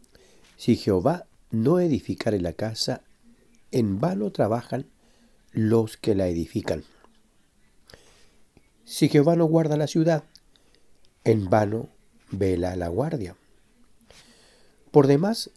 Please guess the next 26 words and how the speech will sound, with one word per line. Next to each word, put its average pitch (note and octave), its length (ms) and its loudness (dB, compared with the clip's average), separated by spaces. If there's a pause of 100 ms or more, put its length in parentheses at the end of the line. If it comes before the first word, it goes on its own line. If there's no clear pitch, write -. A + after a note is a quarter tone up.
(140)
es D3 200 4
que D#3+ 80 0
os C3+ 100 2
levantéis A2 540 -2
de A2+ 80 -2
madrugada F#2+ 640 -6 (600)
y B2+ 120 0
vayáis B2+ 380 0
tarde G#3 320 -2
a F#3+ 40 0
reposar, E3 600 -4 (720)
y F3 100 6
que D#3+ 120 0
comáis E3+ 300 2
pan D#3+ 200 0
de E3+ 100 2
dolores, E3 460 2 (1080)
pues G2+ 420 4
que F2+ 160 -2
a D#2 80 -6
su F#3+ 200 0
amado D#3 560 -2 (340)
dará A2 600 -6 (120)
Dios G#2 520 -4 (120)
el G2 200 -2
sueño. E2+ 600 -6